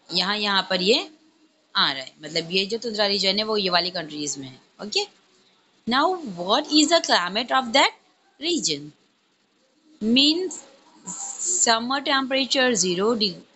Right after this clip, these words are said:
ten degree Celsius। यस, तो देखो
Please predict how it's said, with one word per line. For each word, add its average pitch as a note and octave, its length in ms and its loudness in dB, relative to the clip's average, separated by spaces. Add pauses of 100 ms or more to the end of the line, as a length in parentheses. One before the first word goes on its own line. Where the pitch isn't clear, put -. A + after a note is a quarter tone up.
ten G3 240 2
degree A3+ 380 0
Celsius। F3+ 680 0 (760)
यस, G#3+ 260 4
तो A#3+ 60 -4
देखो G#3+ 280 -2